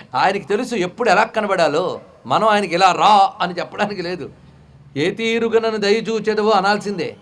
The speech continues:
ఏ తీరుగు దయ చూడాలో ఆయనకు తెలియాలి, మనం ఎవరో ఆయనకి డిక్టేట్ చేయడానికి? అందుకే హనుమంతుడు ఎప్పుడు ఎక్కడ ఎలా కనబడాలో ఆయనకు తెలుసుట. "ఎంతటి వాడు కావలయునెప్పుడు యత్ప్రతిభ విశిష్టుడై,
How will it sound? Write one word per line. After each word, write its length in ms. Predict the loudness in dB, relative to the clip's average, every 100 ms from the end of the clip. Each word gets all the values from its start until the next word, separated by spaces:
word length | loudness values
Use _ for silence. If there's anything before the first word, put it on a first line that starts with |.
| _ _ -2
ఏ 180 | -2
తీరుగు 340 | 0 0 2 2
దయ 160 | 4
చూడాలో 380 | 4 2 4 6
ఆయనకు 300 | 6 6 4
తెలియాలి, 340 | 2 2 0 0
మనం 240 | -2 -2
ఎవరో 180 | -2 -2
ఆయనకి 240 | -4 -6
డిక్టేట్ 440 | -12 -8 -6 -4 -4
చేయడానికి? 460 | -6 -8 -12 -20 -20 _ _ _ -8
అందుకే 200 | -2 0
హనుమంతుడు 460 | 2 0 -2 -2
ఎప్పుడు 420 | -2 -6 -6 -4 0
ఎక్కడ 340 | -2 -2 0
ఎలా 200 | 2 2
కనబడాలో 480 | 0 -4 -2 0 2
ఆయనకు 200 | 0 -4
తెలుసుట. 420 | -10 -8 -6 -8 -8 -2
"ఎంతటి 420 | -2 2 0 2
వాడు 360 | 6 8 8 6
కావలయునెప్పుడు 1160 | 6 8 10 8 4 4 0 0 -4 -4 -2 0
యత్ప్రతిభ 600 | 0 -2 0 0 2 6 6 6 -4 -14
విశిష్టుడై, 680 | -10 -8 -8 -2 0 0 -4